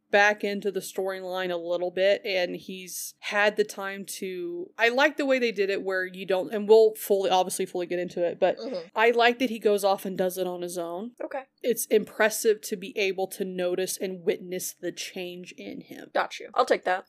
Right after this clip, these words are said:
Speaker 1: Sometimes it's nice to be pleasantly surprised instead of having to watch someone get the crap kicked out of them seventeen times.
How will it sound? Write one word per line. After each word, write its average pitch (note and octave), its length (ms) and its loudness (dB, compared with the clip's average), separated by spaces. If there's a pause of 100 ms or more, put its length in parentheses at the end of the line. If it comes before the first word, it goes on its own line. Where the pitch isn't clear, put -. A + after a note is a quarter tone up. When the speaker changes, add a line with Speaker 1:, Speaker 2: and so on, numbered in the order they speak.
Speaker 1:
Sometimes C#4+ 460 2
it's A#3 140 -8
nice G#3 320 -2
to G#3+ 80 -4
be F#3 420 -10
pleasantly F#3 460 -2
surprised F3+ 680 -4
instead F#3 340 -2
of F3 340 -4
having G#3 360 4
to G3+ 80 2
watch F#3+ 340 0
someone F#3 360 -4
get F3+ 320 -4
the F3+ 720 -2 (160)
crap F#3 320 -4
kicked F#3 240 -4
out F#3 160 4
of F#3 80 -2
them F3+ 100 -6
seventeen F3 480 -4
times. F3 640 -6